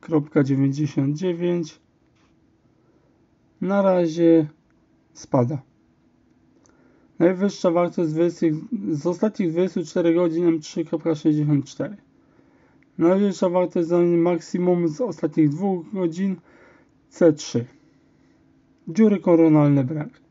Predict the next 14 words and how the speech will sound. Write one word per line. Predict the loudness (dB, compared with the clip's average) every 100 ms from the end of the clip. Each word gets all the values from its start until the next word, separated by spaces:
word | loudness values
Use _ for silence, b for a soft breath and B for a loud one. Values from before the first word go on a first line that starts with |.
| _ _ _ b b b b b b _
Koronalny | -4 0 2 0 0 -2
wyrzut | -2 -4 -4
masy. | -4 -2 -2 -4 -6 _ -4
Zobaczmy, | -2 0 -2 -2 -4
co | -4
tu | -10 -8
się | -6 -2
dzieje. | 0 2 0 -2 _ _ _ _ _ _ _ -16 -6
Nic. | -2 0 0 -4 -20 _ _ _ _ _ _ _ _
Hmm. | -2 -2 -4 -20 _ _
Czemu | 2 4 6
mi | 4
wyszło? | 4 2 2 -6 -8 _
Aj. | -4 -2 -2